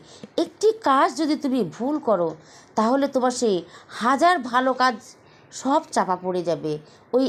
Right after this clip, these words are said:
একটি ভুল কাজের জন্য। কোনো কাজের মূল্য আর তখন সে দেবে না। ওই একটি খারাপ কাজের জন্য সমস্ত কাজ তখন খারাপ হয়ে যাবে। কোনো দিন সে ভালো কাজের নাম আর তুমি পাবে না। পৃথিবীতে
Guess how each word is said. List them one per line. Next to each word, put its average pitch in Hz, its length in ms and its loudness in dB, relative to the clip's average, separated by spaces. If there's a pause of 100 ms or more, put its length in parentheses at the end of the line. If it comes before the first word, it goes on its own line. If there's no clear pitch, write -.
একটি 330 400 0
ভুল 220 280 -2
কাজের 202 380 0
জন্য। 156 380 -2 (360)
কোনো 247 260 2
কাজের 220 400 2
মূল্য 196 340 0 (180)
আর 180 240 0
তখন 208 320 -2 (360)
সে - 240 -6
দেবে 160 280 -2
না। 151 120 -2 (480)
ওই 208 200 2
একটি 247 420 0
খারাপ 240 420 -2
কাজের 226 280 0
জন্য 208 240 0 (420)
সমস্ত 269 460 -2 (160)
কাজ 220 360 2 (300)
তখন 208 260 -2
খারাপ 170 440 -2
হয়ে 165 160 -2
যাবে। 151 280 -4 (440)
কোনো 277 220 0
দিন 330 220 2
সে 277 200 0
ভালো 208 320 0
কাজের 214 320 0
নাম 202 240 2 (420)
আর 175 220 0
তুমি 185 220 -2
পাবে 160 340 -2
না। 160 140 -6 (800)
পৃথিবীতে 277 580 0